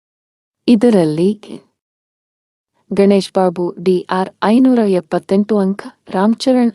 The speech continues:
ಐನೂರ ಎಪ್ಪತ್ತೆಂಟು ಅಂಕ ಪಡೆದು ಈ ಕಾಲೇಜಿನಲ್ಲಿ ಸೈನ್ಸ್ ವಿಭಾಗದಲ್ಲಿ ಪ್ರಥಮ ಸ್ಥಾನ ಗಳಿಸಿದ್ದಾರೆ. ಜ್ಞಾನೇಶ್ ಐನೂರ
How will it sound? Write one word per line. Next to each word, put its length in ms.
ಐನೂರ 340
ಎಪ್ಪತ್ತೆಂಟು 760
ಅಂಕ 280
ಪಡೆದು 480
ಈ 180
ಕಾಲೇಜಿನಲ್ಲಿ 960
ಸೈನ್ಸ್ 500
ವಿಭಾಗದಲ್ಲಿ 760
ಪ್ರಥಮ 440
ಸ್ಥಾನ 400
ಗಳಿಸಿದ್ದಾರೆ. 840
ಜ್ಞಾನೇಶ್ 600
ಐನೂರ 360